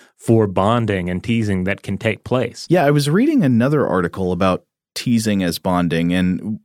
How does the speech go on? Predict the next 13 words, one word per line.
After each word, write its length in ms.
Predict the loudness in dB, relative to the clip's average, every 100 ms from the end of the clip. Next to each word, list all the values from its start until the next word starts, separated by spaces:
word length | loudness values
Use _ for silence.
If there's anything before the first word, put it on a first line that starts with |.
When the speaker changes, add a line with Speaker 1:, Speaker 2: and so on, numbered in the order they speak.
| -6
Speaker 2:
it, 260 | -4 -4 -4
uh, 220 | -2 0
it 180 | 0 0
talked 220 | 0 0
about 200 | 0 0
how 160 | 2 2
one 240 | 2 2
of 40 |
the 60 | 2
main 260 | 2 2 0
features 500 | 0 -2 0 -4 -4
of 100 | -6
teasing 540 | -4 -2 0 -2 -4